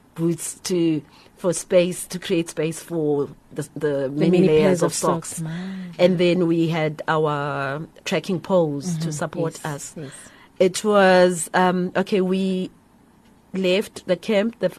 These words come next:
Speaker 1: the last camp, Kibo camp, at ten in the evening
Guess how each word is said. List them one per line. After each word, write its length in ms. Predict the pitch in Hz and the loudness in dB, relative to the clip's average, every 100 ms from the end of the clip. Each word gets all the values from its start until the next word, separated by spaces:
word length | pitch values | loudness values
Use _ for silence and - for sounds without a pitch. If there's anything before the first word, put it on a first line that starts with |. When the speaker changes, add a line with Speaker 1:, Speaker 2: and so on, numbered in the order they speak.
| - | -6
Speaker 1:
the 140 | 170 | -4
last 240 | 160 165 - | -2 -2 -4
camp, 280 | 190 165 - | -6 -6 -6
Kibo 280 | 190 180 | -4 -4
camp, 380 | 170 202 185 196 - | -4 -2 -2 -4 -4
at 140 | 175 - _ | -6 -6 _
ten 480 | - 233 233 233 262 - _ _ _ _ | -6 -2 0 0 -2 -10 _ _ _ _
in 140 | - 180 | -4 -2
the 180 | 180 | -2
evening 480 | 190 202 202 208 285 | -2 -2 -2 -2 -4